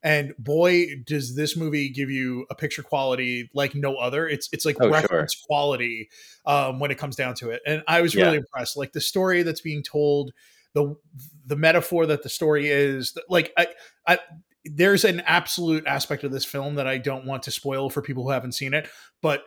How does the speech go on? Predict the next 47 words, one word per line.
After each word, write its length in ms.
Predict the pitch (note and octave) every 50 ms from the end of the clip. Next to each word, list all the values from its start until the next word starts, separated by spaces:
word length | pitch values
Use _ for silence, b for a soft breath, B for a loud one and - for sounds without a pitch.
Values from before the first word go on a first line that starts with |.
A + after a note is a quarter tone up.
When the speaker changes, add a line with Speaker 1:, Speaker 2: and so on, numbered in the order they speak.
| _
Speaker 1:
it 120 | - E3+ E3
is 160 | F3 D#3 -
so 300 | - - - E3 D#3+ E3
gorgeous. 580 | D3+ - C#3+ C#3 C#3+ - - G2 F#2 - - -
It 80 | D#3+ D#3+
is 100 | D#3+ C3
one 320 | C#3 C#3+ D3+ E3 F3+ F#3
of 140 | G3 F#3+ D3+
the 60 | E3+
most 280 | D#3+ D#3 D3 C#3+ - -
beautiful 460 | - D3+ E3+ F3 F3 E3+ - F3+ D#3
films 400 | - - D#3 C#3+ C3+ C3 B2+ B2
I've 180 | A#2+ B2 C3 C3
ever 240 | A#2+ B2 B2 A#2+ G#2
seen. 380 | - - G#2+ F2+ E2 E2 F#2 b b b b b b b
And 340 | - D#3+ D#3 D3 C#3+ C#3+ C#3 -
I 140 | - C#3+ C#3+
was 140 | C3+ - F2+
Speaker 2:
Yeah. 100 | A#2+ E3+ -
Speaker 1:
moved 180 | A#3 A3 - -
by 240 | G#3 G3 F#3+ F#3+ F#3
it, 180 | F3 E3+ D#3+ - -
and, 200 | C#3 C3+ C3 C3 -
and 140 | C3+ C3+
I 100 | B2+ B2+
had 160 | A2+ B2+ D3 B2+
to 40 | -
take 160 | - D#3+ C3+
a 60 | C3+
minute 400 | C3 C3+ D#3+ F#3 F#3+ F#3+ F3 F3+ -
at 120 | C3+ C#3+ D3
the 100 | D#3 - -
end 440 | D3 E3+ F3+ F#3 G3 G3 F#3+ D#3 -
to 100 | - -
decide 640 | C#3+ A#2+ - - E3 C#3+ D3+ D#3 D#3 D#3 D#3 D3 C#3+ b b b b b b _ -
w-, 180 | D3 D#3 D3+ -
you, 240 | C3+ B2+ D#3 E3 C#3 -
you're 220 | E3 F3 F#3+ F3
given 400 | D3+ C3 E3 F#3+ E3+ G3 G3+ G3
the 80 | F#3+ F3
reins 560 | D3 D3 D3+ C#3+ D#3 E3+ F#3 G3+ G3 - -
to 100 | - F3
decide 560 | D3+ D3 C#3 - D#3 C#3+ C#3+ D3 D3 C#3 A#2
what 180 | B2+ D3 D3 -
story 560 | - - - D3 C#3+ D3 C#3+ D3 D#3 D3+ D3+
is 320 | D#3 D3+ D3 D3 C#3 A#2 B2+
the 280 | D3+ C#3+ C#3+ D3 D#3